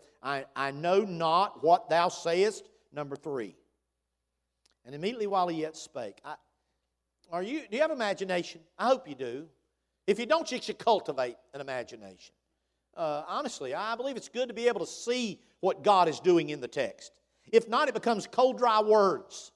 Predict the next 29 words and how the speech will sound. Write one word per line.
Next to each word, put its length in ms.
I 80
love 240
my 120
little 300
app 380
on 180
the 60
phone 360
called 320
Bible 380
dot 380
is. 500
I 100
highly 240
recommend 380
it 80
to 60
anybody 420
who 80
loves 240
to 80
listen 240
to 60
God's 300
Word 360
in 160
a 60
dramatic 720
form. 460